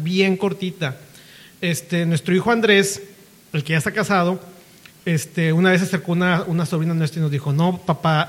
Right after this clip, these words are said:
le dije, le dice a Nancy, "No, tía, Andrés no se va a casar nunca".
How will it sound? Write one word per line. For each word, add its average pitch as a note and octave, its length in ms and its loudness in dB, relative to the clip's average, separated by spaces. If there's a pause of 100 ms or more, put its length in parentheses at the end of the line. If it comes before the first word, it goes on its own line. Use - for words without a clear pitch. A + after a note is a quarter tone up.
le D#3 60 0
dije, D#3 180 -4
le F3 100 -2
dice F#3+ 180 0
a - 20 0
Nancy, F3+ 360 2
"No, G3 160 2
tía, E3 440 0 (220)
Andrés D3 300 2
no F3+ 120 4
se F#3 100 2
va E3+ 80 6
a E3+ 80 2
casar D#3+ 340 2
nunca". C3 400 2